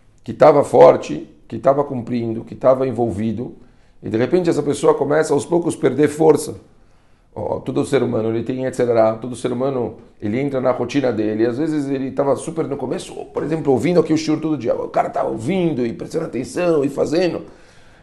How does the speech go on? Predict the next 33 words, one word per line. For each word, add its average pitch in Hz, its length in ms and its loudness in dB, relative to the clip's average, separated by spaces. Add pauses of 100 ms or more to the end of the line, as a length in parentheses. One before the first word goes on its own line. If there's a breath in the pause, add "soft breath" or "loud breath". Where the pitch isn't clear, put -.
de - 80 -8
repente - 240 2
o - 40 -8
cara 175 240 10
já, 185 260 10
sabe, 170 240 4
já 127 100 2
tá 151 140 2
no 160 60 4
modo 156 260 6
automático, 131 640 4
modo 127 220 4
operante 135 400 2
automático, 127 440 2
"Ah, - 920 4
tem 151 100 -4
que 113 120 -8
ver, 156 500 4
não 123 100 -2
é 117 40 -2
bem 107 240 0
assim, 160 500 -2 (560 soft breath)
então, - 160 -6
um 107 140 -4
dia 110 220 4
sim, 123 180 -2
um 117 60 0
dia 107 160 2
não", 160 520 6
a - 40 -4
pessoa 175 260 -6
começa 160 420 2
já 143 380 2